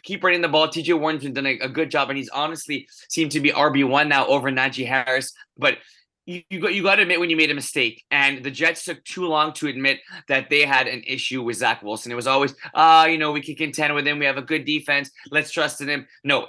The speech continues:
it's great they made the move now, but it is a tad bit late in the season. I don't see the Jets doing much. And look, Aaron Rodgers, I doubt it's gonna come back. Let's, you know, pray and hope that he does.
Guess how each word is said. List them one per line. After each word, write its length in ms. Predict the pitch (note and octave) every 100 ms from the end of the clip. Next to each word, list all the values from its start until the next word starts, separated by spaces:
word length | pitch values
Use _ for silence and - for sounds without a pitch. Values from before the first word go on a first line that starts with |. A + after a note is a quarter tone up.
| -
it's 160 | B2+ -
great 240 | F#3 G3
they 80 | G3
made 200 | F#3+ E3
the 60 |
move 200 | E3+ D3
now, 280 | C#3 C3 G2+ - -
but 100 | C#3+
it 60 | C#3+
is 300 | C#3+ D#3+ D3+
a 60 |
tad 300 | D#3 D#3+ C#3+
bit 140 | D3 B2+
late 200 | C#3+ C3+
in 60 |
the 60 | C3
season. 340 | - C3 B2
I 80 | B2
don't 160 | C#3 - -
see 140 | C#3
the 80 | B2
Jets 340 | B2+ B2+ -
doing 320 | B2 A#2 G#2+ -
much. 380 | C3+ D3 D3 - - -
And 200 | C3+ C3
look, 200 | B2+ C#3+
Aaron 160 | C#3+
Rodgers, 340 | C#3 C3+ C3 C#3
I 100 | B2+
doubt 200 | C3 C3
it's 100 | B2
gonna 180 | C3 A2+
come 160 | A2 A2
back. 280 | A2 A2 - - _ -
Let's, 240 | C#3 -
you 60 | C#3+
know, 100 | C3
pray 220 | D3+ C#3+
and 80 | C#3
hope 160 | C#3
that 120 | C#3 B2
he 60 |
does. 340 | A2+ C#3+ C#3+